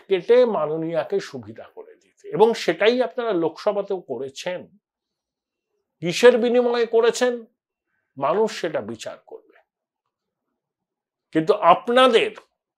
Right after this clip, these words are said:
যতই পথে নেমে আন্দোলন করুন না কেন, অবশ্যই আপনাদের তো ভোটে লড়ার অভি-, অধিকার আছে, নিশ্চয়ই আছে।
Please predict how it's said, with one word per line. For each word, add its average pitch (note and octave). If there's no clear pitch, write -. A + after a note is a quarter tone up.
যতই A#3+
পথে G3+
নেমে G3+
আন্দোলন G3
করুন F3+
না D3+
কেন, B2
অবশ্যই G3
আপনাদের A3
তো A3+
ভোটে G3
লড়ার G#3+
অভি-, G3
অধিকার G#3
আছে, G3
নিশ্চয়ই B3
আছে। F3+